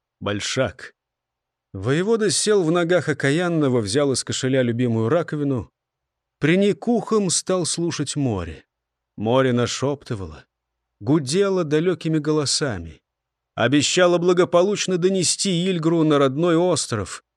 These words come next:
сулило петь колыбельные маленькой дочке, сказки сказывать, про доблесть воинскую, благородное мужество и добро. «Батюшка!» — еле слышно позвал Сиги.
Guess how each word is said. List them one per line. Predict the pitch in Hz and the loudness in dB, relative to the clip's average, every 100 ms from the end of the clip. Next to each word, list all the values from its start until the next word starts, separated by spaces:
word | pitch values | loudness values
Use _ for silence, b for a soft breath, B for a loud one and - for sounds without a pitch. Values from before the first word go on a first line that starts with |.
| _ | _
сулило | - - 156 185 175 165 | 0 4 4 6 4 2
петь | - 202 180 - | 2 2 2 0
колыбельные | - 147 151 131 160 185 147 120 117 | -2 2 2 4 2 4 2 2 2
маленькой | 131 127 120 120 | 2 0 0 -2
дочке, | 110 143 175 - - 131 - _ _ _ | 0 0 -2 -6 -6 -6 -8 _ _ _
сказки | - - 120 135 131 - | -6 0 2 2 0 -2
сказывать, | 123 - 127 107 98 95 - - _ _ _ - | -4 0 0 -2 -6 -6 -8 -10 _ _ _ 0
про | 123 160 | 2 4
доблесть | 135 190 202 190 196 - | 4 2 2 0 -2 -4
воинскую, | 135 175 180 156 - - 147 | -2 0 2 0 -2 0 0
благородное | 123 127 131 156 160 135 123 | 2 2 2 2 2 2 2
мужество | 110 156 143 127 - 120 | 2 0 0 -4 -4 -2
и | 117 | 0
добро. | 107 110 110 135 147 - _ _ _ _ _ _ - | 0 -2 0 0 0 -6 _ _ _ _ _ _ -10
«Батюшка!» — | 147 165 170 135 - 92 - - 120 82 - _ _ - | -4 0 0 -2 -4 -8 -8 -4 -4 -6 -10 _ _ -4
еле | 117 131 131 | 2 2 2
слышно | - 143 143 135 131 | 2 0 0 0 -2
позвал | 151 139 131 139 120 104 | -2 0 0 2 2 0
Сиги. | - - 110 95 87 | -4 -4 -4 -6 -10